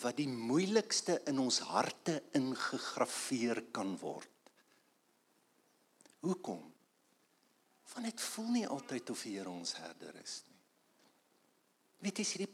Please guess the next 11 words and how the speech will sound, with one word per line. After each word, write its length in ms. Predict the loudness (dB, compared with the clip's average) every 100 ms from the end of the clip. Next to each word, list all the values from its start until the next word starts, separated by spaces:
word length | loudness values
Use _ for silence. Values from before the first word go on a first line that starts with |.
| -2
Psalm 600 | 0 0 -2 -2 -2 -4 -4 -2
lees, 460 | 0 0 -2 -2
dan, 240 | -2 -2 -4 -12 -20 -20 _ -4
dan, 400 | 0 2 0 -2 -12 -20 _ _ -12
dat, 160 | -8
maar, 120 | -6 -6
maar 100 | -10 -12 _ _
kan 480 | -2 2 4 2 -2 -4
dit 480 | -2 -2 -8 -20 -20 _ _ _ _ -14 -4
waar 400 | 0 2 0 -4 -6
wees? 640 | -8 -10 -10 -10 -10 -16